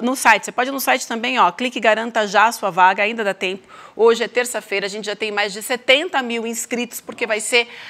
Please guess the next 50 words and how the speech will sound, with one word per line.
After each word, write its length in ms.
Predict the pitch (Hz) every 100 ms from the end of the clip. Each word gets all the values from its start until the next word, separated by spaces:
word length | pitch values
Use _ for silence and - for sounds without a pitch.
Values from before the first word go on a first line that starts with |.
| - -
a 180 | - 294
aula 360 | 233 226 226 220
pra 160 | 220 220
gente 240 | 220 -
fechar 340 | 208 - 208
esse 280 | 233 269 -
ano. 260 | 208 202 202 - _
Então 100 | 208
a 20 |
gente 200 | 214 208
conta 240 | - 202 214
com 40 |
a 40 |
participação 720 | 196 202 - - 185 - 190 196 - _
de 140 | 160 220
vocês. 560 | 220 214 165 156 - - -
E 100 | 233
aí, 140 | 320
trazendo 460 | 392 320 233 220 208
para 240 | 220 294
as 80 | 320
notícias, 720 | 269 247 - 302 330 - 208 -
a 140 | 226
gente 240 | 220 240 -
tem 140 | 233
duas 200 | 208 247
notícias 380 | 226 226 226 220
importantes 500 | 214 220 277 359 -
destacando 640 | 202 - 202 202 196 190 - -
hoje 320 | - 208 196 196
no 140 | 226
site. 400 | 226 247 277 269
Uma 160 | 240 190
delas 340 | 214 214 196
é 60 | 208
a 60 |
que 100 | -
fala 280 | - 202 190 - -
do 140 | 175 277
fundo 400 | - 262 302 226
do 100 | 208
Tarcísio, 480 | 202 190 - 294 226
né, 120 | 240
que 80 | 214
admite 480 | 185 220 240 -
que 160 | - 220
a 40 |
privatização 600 | 214 214 208 202 196 196
da 80 | 185
Sabesp 460 | 185 180 185 185